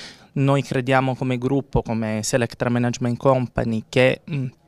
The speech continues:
ci sarà un grande sviluppo per questa tipologia di, di prodotti.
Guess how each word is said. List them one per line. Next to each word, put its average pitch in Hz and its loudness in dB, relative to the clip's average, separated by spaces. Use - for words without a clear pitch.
ci - 2
sarà 127 4
un 123 2
grande 139 4
sviluppo 127 2
per - 0
questa 127 2
tipologia 117 4
di, 113 -4
di 123 -6
prodotti. 131 2